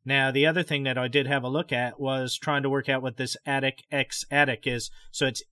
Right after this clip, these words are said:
E-, A T I C, which sounds like it could be a potential abbreviation for a program as well. Now, one of the things that I found very curious was when I Googled Attic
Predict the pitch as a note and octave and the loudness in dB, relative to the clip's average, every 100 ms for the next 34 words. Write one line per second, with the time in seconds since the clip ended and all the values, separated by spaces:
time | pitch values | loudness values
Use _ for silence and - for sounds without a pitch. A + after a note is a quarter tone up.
0 | - D#3+ - - F3 G#3+ - F#3+ F#3 D3 | -10 -10 -6 0 0 0 -2 -4 0 2
1 | D3 C#3 - D3+ A#2+ G#2 _ _ _ - | 4 2 0 0 0 -4 _ _ _ -2
2 | C3+ C3+ - E3+ D#3+ D3+ C3 B2+ - F3 | 0 0 2 2 2 0 -2 -6 -6 -4
3 | E3 D3 C#3 C3 B2+ - B2 D#3 C#3+ C#3+ | -2 0 0 -2 -4 -6 -4 -2 -2 -2
4 | C3 A2 - - _ _ - - - B2 | -2 -4 -10 -20 _ _ -20 -16 -8 2
5 | D3+ C3+ C3+ D3+ D3 C#3+ B2+ - C3 B2+ | 2 4 4 2 2 -2 -4 -2 -2 -2
6 | B2+ - D#3 D#3 C3+ B2 A#2 A2+ D3+ B2+ | -4 -2 0 2 0 -2 -4 -4 -2 -2
7 | - _ _ _ C3+ D3+ D#3 B3+ D#4 C4+ | -4 _ _ _ 2 4 4 2 0 0
8 | G#3+ G3 E3 D#3 D3 C#3+ D3 C3+ G#2+ C#3+ | 0 0 0 4 4 4 2 2 2 2
9 | B2+ - D3+ D#3+ C#3 - C3 A#2 C3+ C3 | 2 0 2 4 2 0 -2 -2 -2 -2
10 | B2 G#2+ D#3 G3 F#3 C#3 - C#3+ C#3+ C3+ | -2 0 0 2 0 0 0 2 4 0